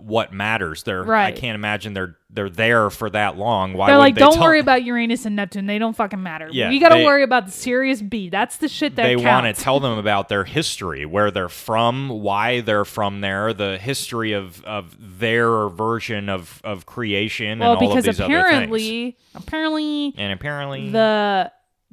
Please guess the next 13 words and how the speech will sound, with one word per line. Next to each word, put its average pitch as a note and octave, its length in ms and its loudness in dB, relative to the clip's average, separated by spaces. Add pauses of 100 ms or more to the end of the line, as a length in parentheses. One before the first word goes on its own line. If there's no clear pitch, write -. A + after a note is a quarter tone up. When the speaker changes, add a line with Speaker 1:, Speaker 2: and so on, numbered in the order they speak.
(140)
Speaker 2:
th-, F#3 100 -20 (140)
these G3+ 280 -6 (300)
amphibious A3+ 840 -6
reptile G#3+ 840 -6
nomos G3 880 -2 (200)
were, G3+ 440 -4 (120)
like, G#3 240 -8
the G3+ 80 -16
Sirius, C4 580 -4
Sirius C#4+ 500 -2
was G#3 200 -6
their G3 100 -4
home. F#3 500 2